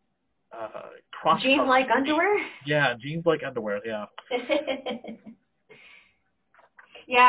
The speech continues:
Speaker 2: I've never understood that look either. Uh, if, if they're gonna make pockets, just do like nowadays with jeggings where it's implied pockets, but there's not really a pocket there.
Speaker 1: If you, uh, if you ever come up to Massachusetts, you have to stop by Newbury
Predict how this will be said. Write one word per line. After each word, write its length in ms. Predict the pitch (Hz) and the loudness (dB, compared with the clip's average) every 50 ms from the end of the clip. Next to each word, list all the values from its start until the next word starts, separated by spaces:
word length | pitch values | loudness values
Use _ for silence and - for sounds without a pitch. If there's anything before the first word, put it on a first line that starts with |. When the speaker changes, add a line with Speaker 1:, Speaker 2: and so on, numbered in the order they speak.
| 247 294 | 8 8
Speaker 2:
I've 120 | 320 277 | 6 2
never 300 | 285 294 277 240 240 240 | 0 0 0 2 2 2
understood 400 | 226 202 190 196 190 - 202 190 190 | 2 0 0 -2 -4 -4 -4 -4 -2
that 200 | 175 156 - - | -2 -2 -2 -2
look 220 | 156 151 151 - - | -2 -4 -4 -4 -6
either. 520 | - - 165 156 170 160 160 170 180 - - | -10 -8 -6 -4 -2 -2 -2 -2 -4 -6 -2
Uh, 380 | - 175 156 147 143 139 - - - - - | 0 2 2 2 2 2 0 -2 -4 -8 -10
if, 200 | - 214 214 - - - | -8 -8 -10 -10 -8 -8
if 140 | 233 220 - | -8 -6 -4
they're 120 | 254 247 247 | -4 -4 -2
gonna 220 | 302 294 262 247 | -2 -2 -2 0
make 260 | 240 226 214 214 - | 0 0 0 -2 -2
pockets, 460 | - - 160 165 - 180 175 - - - - _ _ _ _ _ - - - - - _ _ _ _ _ _ _ _ - - - - | -2 0 0 0 -2 -4 -6 -6 -8 -14 -20 _ _ _ _ _ -20 -20 -20 -20 -20 _ _ _ _ _ _ _ _ -16 -14 -10 -8
just 240 | 226 - 359 359 - | -4 -4 -4 -2 2
do 100 | 381 370 359 | 2 2 4
like 200 | 359 330 311 - | 4 4 2 2
nowadays 400 | 254 233 226 233 247 254 240 240 | 0 0 0 2 2 0 0 0
with 220 | 240 233 214 - - | 0 -2 -2 -2 0
jeggings 480 | 208 202 202 190 185 156 165 180 190 | 0 0 0 0 -2 -4 -4 -6 -4
where 320 | 175 196 196 180 165 165 - | -2 0 2 2 2 2 2
it's 220 | 185 202 202 202 | 0 -2 -2 0
implied 640 | 202 196 190 190 - - 180 165 156 185 196 196 - | -2 -2 -2 -2 -2 2 2 4 4 2 0 -2 -2
pockets, 320 | 233 208 233 240 285 285 - - | -2 -2 -2 -2 -6 -8 -10 -10
but 80 | - - - | -10 -8 -6
there's 180 | 190 170 - - | -8 -8 -4 -2
not 220 | 165 147 - - | -2 -2 -2 -4
really 240 | 147 135 135 - - | -6 -8 -8 -8 -10
a 100 | 135 - | -10 -6
pocket 360 | - - - - - - - - | -6 -6 -6 -8 -10 -18 -18 -14
there. 300 | - - - - - - _ _ _ _ _ _ _ _ - | -14 -12 -12 -12 -14 -16 _ _ _ _ _ _ _ _ 4
Speaker 1:
If 180 | 170 175 175 - | 4 4 4 4
you, 320 | 214 202 196 196 190 185 | 2 2 4 4 6 8
uh, 320 | 180 170 165 160 151 147 143 | 10 10 10 10 10 6 4
if 140 | 180 165 - | 2 -2 -2
you 100 | 190 185 | 0 2
ever 420 | - 190 180 185 180 170 165 151 - - | 4 6 6 6 8 6 6 4 2 -2
come 160 | 170 185 185 | -2 0 2
up 160 | 180 170 - | 0 0 0
to 60 | - 156 | -2 0
Massachusetts, 600 | 156 151 143 - - - - 147 - - 135 - | 0 0 0 -2 -6 -6 -4 -4 -4 -6 -6 -4
you 100 | 147 143 | 0 2
have 160 | 156 160 156 - | 2 2 2 0
to 100 | 156 - | -2 0
stop 200 | - 156 143 - | 0 0 2 2
by 220 | 151 139 135 131 | 4 4 4 2
Newbury 320 | 131 135 127 127 120 117 | 2 -2 -2 0 -2 -2